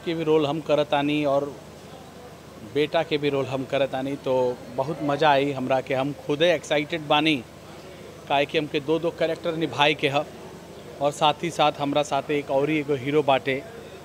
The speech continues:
जे हमार छोट भाई के रोल करतानी। उनकर नाम सिनेमा में ह पवन ह और असल में उनकर नाम कृष्णा ह। तो बहुत खुशी के बात है। और रूपा सिंह, अ, हमार heroine बाड़ी,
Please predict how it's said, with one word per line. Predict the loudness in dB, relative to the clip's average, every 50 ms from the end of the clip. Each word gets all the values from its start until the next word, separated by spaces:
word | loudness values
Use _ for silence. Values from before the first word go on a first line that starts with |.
| -4 -2
जे | 0
हमार | 0 2 2 0 0 -2 -4 -4
छोट | 0 2 2 2 2 0
भाई | -4 -2 0 0 0 0
के | 0 -2 -2 0 0 -2 -6 -8 -14 -18 -18 -18 -18 -18 -18 -16 -16 -16 -16 -14 -14 -8 -4
रोल | 0 0 0 0 0 -2 -6 -8 -12 -16 -18 -20 -14 -2 0
करतानी। | 2 4 4 4 4 2 2 2 0 -2
उनकर | -4 -2 -2 -2 0
नाम | 2 2 2 2 2 2 0 -4 -6
सिनेमा | -8 -6 -2 -2 0 2 2 2 2
में | 2 2 0
ह | -2
पवन | -2 2 4 4 6 4 4 4
ह | 4
और | 4 6 6 4 2
असल | 2 0 -2 0 4 4 4 4 4
में | 4 2
उनकर | 2 2 2 2 2
नाम | 2 2 2 2 0 -4 -8 -12 -18 -18 -18 -18 -18 -18 -18 -6 -4
कृष्णा | -2 -2 0 2 4 4 4
ह। | 4 2 -2 -8 -10 -14 -16 -16 -16 -16 -16 -16 -16 -16 -16 -16 -16 -14 -14 -14 -14 -2 2
तो | 4 6 6 6 4 2
बहुत | 0 -2 -4 -4 -6 -6 -10
खुशी | -10 -6 -6 -2
के | 0 0 2
बात | 4 4 4 2 2
है। | -2 -4 -4
और | -4 -6 -6 -4 -2 -2 -2 -2 -4 -8 -12 -16 -18 -18 -16 -14 -14 -14 -14 -14 -16 -18 -18 -20 -20 -20 -20 -18 -18 -18 -16 -14 -14 -12 -8 -2
रूपा | 0 0 0 2 4 4 4 4
सिंह, | 4 2 0 0 0 -2 -4 -6 -8 -12 -14 -14 -10
अ, | -8 -8 -6 -4
हमार | -2 2 2 2 2 2
heroine | 2 2 2 2 2 2 0 -4 -4 0 4
बाड़ी, | 4 6 6 4 2 0 -2